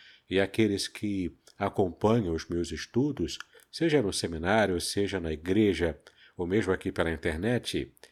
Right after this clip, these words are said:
eu costumo dizer que a Bíblia não é um livro para ser meramente lido, como se fosse um romance ou uma revista em quadrinhos ou um livro qualquer.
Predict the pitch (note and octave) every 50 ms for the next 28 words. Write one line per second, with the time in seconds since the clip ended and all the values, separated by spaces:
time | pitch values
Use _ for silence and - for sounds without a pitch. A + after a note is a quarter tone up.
0 | _ _ - - - - _ _ - G2+ - - A#2+ - - C#3+ D3+ D3 - D3
1 | C#3 B2+ - G#2+ A2 B2 B2+ B2+ - - - _ _ _ _ - D#3 D#3 C#3+ C#3+
2 | - C3 D#3 C#3+ D3 D3+ D3 D3 D#3+ F3 F3 D3+ C3+ C#3 C#3 B2 A2 A2+ A2+ A#2+
3 | B2 B2 - A#2+ A2+ G#2+ - - - A2+ A2 G2+ G2 G2 A#2+ C3 C3 A#2+ G#2 G#2
4 | A2 A#2 A#2 - - B2+ A2 G2 A2 B2+ C3 B2+ - F2+ D2+ - - _ _ _
5 | _ _ _ - - D3+ F3 E3 - - D3+ - - B2 A2+ - - G2+ E2+ D#2
6 | D2 C#2 D2+ F2 G#2 A2 G2+ F#2+ F2 - - F2+ E2 F2 D#2+ E2+ F2 E2 - F#2
7 | F2 - - F2 D#2+ - - E2 D2+ - - F2+ A2 A2 G2 F2 E2 D#2 - -
8 | _ - - - - - - _ _ - G2+ G#2 A#2 B2+ B2+ A2 A#2 A#2 G2 G#2
9 | G#2 G#2+ A2 G#2+ - A2+ A2+ A2 - - E2 C#2+ C2 - _